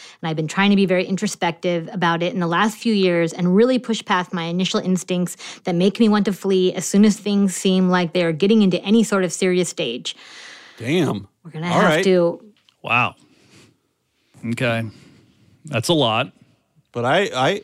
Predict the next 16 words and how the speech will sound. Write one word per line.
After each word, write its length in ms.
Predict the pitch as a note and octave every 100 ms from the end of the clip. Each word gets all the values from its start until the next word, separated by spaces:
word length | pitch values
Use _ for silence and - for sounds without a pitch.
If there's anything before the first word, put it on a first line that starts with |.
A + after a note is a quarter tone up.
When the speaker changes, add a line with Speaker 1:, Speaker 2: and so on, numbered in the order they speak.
| -
Speaker 2:
I 100 | D3
empathize 540 | G3+ E3 - B2 A#2
with 120 | B2+
that. 220 | A#2+ A#2+ C3+
That 140 | D3
happens 340 | D3+ D#3 D3
a 40 | D3
lot. 220 | C#3+ C#3
It's 120 | A2
a 40 | -
very 180 | C#3
common 320 | D3+ D3 D3 D3+
situation. 760 | - C#3 D3 C#3+ D#3+ G#2+ - - _ -
Speaker 1:
Um, 380 | A3 F#3+ E3+ -
okay, 280 | A#3 E3 -
so, 440 | - C4 B3 A#3